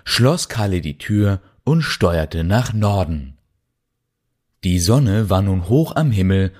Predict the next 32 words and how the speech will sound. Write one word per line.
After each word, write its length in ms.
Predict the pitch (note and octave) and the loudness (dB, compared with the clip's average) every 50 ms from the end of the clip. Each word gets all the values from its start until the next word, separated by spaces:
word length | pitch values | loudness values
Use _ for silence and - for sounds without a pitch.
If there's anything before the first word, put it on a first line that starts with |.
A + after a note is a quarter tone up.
| _ _ | _ _
und 240 | - C#3+ E3 E3+ E3 | -2 0 0 2 0
schien 400 | - - - C#3 D3 E3 E3 E3 | -2 -2 -2 0 0 0 0 0
auf 300 | - D#3 F3 E3+ - - | 0 -2 -4 -4 -6 -8
Kalles 420 | - - E2 E2 E2 G2 A2 - | -4 -2 0 0 0 0 -2 -4
Fell 300 | - - - G#2+ G2 F#2 | -6 -2 0 2 2 2
hinab. 520 | D#2+ D#2+ E2 D#2 D2+ C#2 C#2 - _ - - _ _ _ _ _ _ _ _ _ _ _ _ - | 0 -2 -2 -4 -4 -6 -10 -12 _ -20 -20 _ _ _ _ _ _ _ _ _ _ _ _ -2
Die 140 | F#2+ F#2+ | 0 2
Hitze 420 | F#2+ B2+ - C#3 - - - D#2 D#2 | 2 2 0 0 -2 -4 -4 -2 -4
hinderte 520 | D2+ D#2 F2 A#2+ D#3 E3+ E3+ E3 D#3+ - | -4 -2 0 0 2 2 2 0 -2 -4
ihn 260 | C#3+ - D3+ C3+ A#2 | -6 -4 -2 -2 0
nicht 300 | B2+ E3 G3+ - - - | 0 0 -2 -2 -4 -4
daran, 420 | E3+ E3 D#3 G#2 F2+ F#2 G2 A2+ B2 | -2 -2 -2 0 0 0 0 0 -2
schneller 520 | - - - - F#2+ F#2+ F#2 E2+ D#2 - | -2 -4 -2 -2 0 0 0 0 -4 -6
zu 120 | - - F2 | -6 -6 -4
laufen. 600 | D2+ C#2+ C#2+ C#2 C2+ - - A1+ B1+ - - _ _ _ _ _ _ _ - - - B2 | -2 -2 -2 -4 -6 -8 -10 -12 -12 -12 -14 _ _ _ _ _ _ _ -20 -20 -16 -4
Er 220 | - G#2 A2 G#2 G2 | 0 2 2 2 2
wich 280 | C3 E3+ - - - | -2 -2 -4 -4 -4
auf 180 | E2+ F2 - - | -4 -4 -2 0
alle 160 | F#2+ F#2+ F#2+ | 0 0 0
vier 280 | - - - D#2+ D#2+ D#2 | -2 -4 -6 -6 -6 -4
Beinen 440 | E2 F#2 G2 A2+ A#2 A#2 A#2+ B2 G#2+ | -2 0 0 2 2 0 0 -2 -4
den 180 | D#2 C#2+ C#2+ | -4 -6 -2
Bäumen 380 | D2 F#2 G#2 A#2 A#2+ A#2 A2+ G#2+ | 0 2 2 2 2 0 0 -2
aus, 400 | - F#2 F#2+ F#2+ G2 F#2+ - - - - - - - | -2 0 0 0 -2 -2 -6 -10 -18 -20 -12 -4 -2
entschlossen, 720 | A2+ B2+ A#2 - - A#2 B2 C#3+ D#3 - - D3+ D3 C#3+ - - - | -2 -2 -2 -2 0 2 2 2 2 0 -2 -4 -4 -4 -6 -8 -2
noch 320 | A2 B2+ F3 G3+ - - C3+ | 0 2 2 2 0 0 2
heute 320 | D#3+ G3 G3 - F3+ F3 | 2 2 2 0 -2 0
Nacht 400 | D#3 A2 F2 F2+ - - - - - - - - | 0 2 0 0 -2 -4 -10 -18 -20 -14 -4 0
die 220 | C#3 D3+ C#3 G#2+ | 0 2 2 2
Weidenbäume 680 | - F2 F2 F2 D#2+ F2+ F2 D#2 F2 E2+ E2 E2 F2+ F#2 | 0 0 0 -2 -2 -2 0 0 2 2 2 0 -2 -4
zu 180 | - - D3 | -4 -6 -6
finden. 680 | C3+ - - G2+ F#2 F2+ E2 - - D2 C#2 C2+ C#2+ | -6 -2 0 0 2 2 0 -2 -4 -8 -8 -10 -12